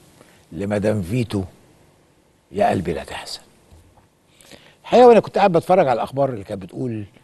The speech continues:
بعد قليل هيبقى في ضربة إيرانية، زي، زي حضراتكم كده، كنت بسأل نفسي: "هو مين المستفيد من الضربة دي؟" إجابتي كانت: أكيد نتنياهو،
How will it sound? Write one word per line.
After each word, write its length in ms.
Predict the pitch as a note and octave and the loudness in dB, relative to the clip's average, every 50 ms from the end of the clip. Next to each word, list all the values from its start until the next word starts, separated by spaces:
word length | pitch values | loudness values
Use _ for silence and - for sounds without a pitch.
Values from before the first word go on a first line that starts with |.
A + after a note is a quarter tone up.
| _ _ _ _ _ _ - | _ _ _ _ _ _ -6
بعد 220 | G#2+ A2 A2 G#2+ | -4 -4 -4 -4
قليل 400 | - - A#2+ B2+ C3 C3 A2+ G2 | -4 -2 -2 -2 -2 -2 -4 -4
هيبقى 200 | F#2+ F2+ F2 F#2 | -6 -8 -8 -10
في 180 | - A#2 A#2 A2 | -8 -8 -6 -4
ضربة 320 | G#2 A2 G2+ G2+ F#2+ G2 | -2 -2 -2 -2 -4 -4
إيرانية، 420 | F2 F2+ F2+ F#2+ G#2 C3+ E3 F#3+ | -4 -6 -6 -4 -2 0 0 0
زي، 240 | G3 F#3+ G#3+ G#3 F#3 | 2 2 2 2 2
زي 120 | C#3+ C3 A2+ | 2 0 -4
حضراتكم 500 | F#2+ - A#2+ G#2+ A#2 B2+ A#2+ - - F2+ | -4 -6 -6 -4 -4 -6 -8 -8 -12 -14
كده، 240 | - - C3 C#3+ | -12 -8 -8 -8
كنت 180 | B2 G#2 - - | -8 -8 -8 -6
بسأل 340 | C3 C#3 A#2+ - G#2 G2 G2+ | -6 -6 -6 -6 -8 -8 -8
نفسي: 320 | G#2 G2+ - - G2 F#2 - _ _ _ _ _ - - - _ _ _ _ - | -8 -10 -10 -12 -14 -14 -16 _ _ _ _ _ -20 -20 -20 _ _ _ _ 0
"هو 100 | C3+ D3+ | 2 2
مين 160 | E3+ A3 B3 | 4 2 2
المستفيد 680 | C4 G#3+ F3 D3 B2+ - - A2+ - - D3+ C#3+ A2 G2 | 2 0 0 -2 -4 -6 -8 -10 -8 -6 -6 -6 -6 -6
من 80 | G2+ F#2+ | -8 -10
الضربة 460 | F#2 D#2+ - F#2+ D#2+ E2 E2 D#2 D2+ | -10 -10 -10 -10 -10 -10 -12 -12 -14
دي؟" 200 | - - E2 F#2+ | -16 -16 -14 -6
إجابتي 400 | B2 E3 G3 F#3 - - D#3 C#3+ - _ _ _ _ _ _ _ _ _ _ _ - | -2 -2 -2 -2 -2 -6 -10 -10 -10 _ _ _ _ _ _ _ _ _ _ _ -6
كانت: 260 | - B2 A2 C3 C3 - _ _ _ _ _ _ - - | -4 -4 -4 -6 -8 -14 _ _ _ _ _ _ -8 -6
أكيد 320 | D3+ - - C#3 G#2 F#2 | -6 -4 -4 -6 -8 -8
نتنياهو، 420 | G2 G#2+ - C#3 C#3+ C#3 A2+ F2 | -10 -10 -8 -8 -6 -6 -6 -8